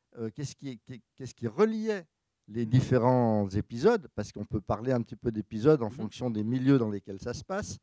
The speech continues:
Speaker 1: Et donc, je me suis dit que, finalement, ce qui reliait, euh,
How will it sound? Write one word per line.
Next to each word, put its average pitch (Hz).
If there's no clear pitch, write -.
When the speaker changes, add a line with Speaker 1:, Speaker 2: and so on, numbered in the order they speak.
Speaker 1:
Et 131
donc, 202
je 147
me 139
suis 131
dit 220
que, 202
finalement, 135
ce -
qui 135
reliait, 180
euh, 120